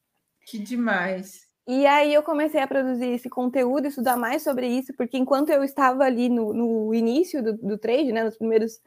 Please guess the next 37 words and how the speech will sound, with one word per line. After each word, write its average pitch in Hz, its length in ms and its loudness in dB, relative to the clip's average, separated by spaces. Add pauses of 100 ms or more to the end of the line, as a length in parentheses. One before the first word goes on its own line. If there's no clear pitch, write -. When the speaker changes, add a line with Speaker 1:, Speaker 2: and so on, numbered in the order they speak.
(360)
Speaker 2:
seis 233 280 6
meses, 247 320 2
eu 247 100 6
já 247 40 8
estudava 269 340 2
muito 302 580 2
sobre 294 280 6
o 277 60 2
meu 277 180 4
próprio 294 300 2
comportamento, 277 760 0
aplicando 311 440 2
as 311 100 -2
técnicas, 320 680 -2 (380)
fazendo 269 340 6
autoterapia, 277 760 0
que 277 140 -4
é 233 60 2
a - 20 4
abordagem 214 580 0
que, 220 600 -2 (1300)
que 233 80 -2
eu 208 80 2
trabalho, 226 540 4
né, 220 120 0
que 220 120 -8
proporciona, 220 720 0 (580)
na 262 200 8
minha 294 260 6
própria 330 340 4
performance. 294 720 2
E 254 100 6
aí 294 460 4
eu 269 240 12
via 294 500 2 (360)
o 233 100 -6
quanto, 370 580 6